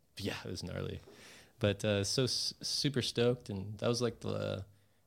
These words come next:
it got me s-, hyped, and I, I kinda wanted to try it again. Just,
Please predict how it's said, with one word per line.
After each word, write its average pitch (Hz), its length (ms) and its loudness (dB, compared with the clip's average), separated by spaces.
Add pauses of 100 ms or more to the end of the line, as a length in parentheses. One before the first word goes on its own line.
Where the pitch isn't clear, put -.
it 123 120 0
got 147 120 4
me 131 100 4
s-, - 240 -2
hyped, 135 300 2
and 101 120 0
I, 98 200 0
I 101 140 0
kinda 117 300 0
wanted 107 240 0
to 90 60 -14
try - 180 0
it 101 80 2
again. 98 340 0
Just, - 460 -4